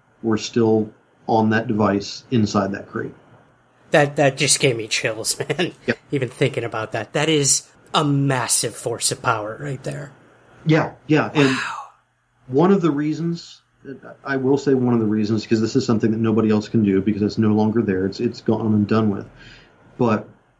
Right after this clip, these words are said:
Speaker 1: going back to saying, you know, when I was in my early twenties and people tell you to do something, you kinda tell them to screw off and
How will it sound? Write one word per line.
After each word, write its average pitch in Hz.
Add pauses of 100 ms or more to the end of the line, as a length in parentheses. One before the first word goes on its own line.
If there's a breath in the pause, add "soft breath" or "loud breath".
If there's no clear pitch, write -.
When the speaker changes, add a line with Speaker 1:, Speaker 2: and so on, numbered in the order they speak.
(420)
Speaker 1:
going 120
back 117
to 113
saying, 110
you 107
know, 107
when 107
I 107
was 107
in 113
my 107
early 107
twenties 101
and 101
people 107
tell 110
you 104
to 104
do 104
something, 107
you 104
kinda 101
tell 107
them 107
to 104
screw 110
off 101
and 107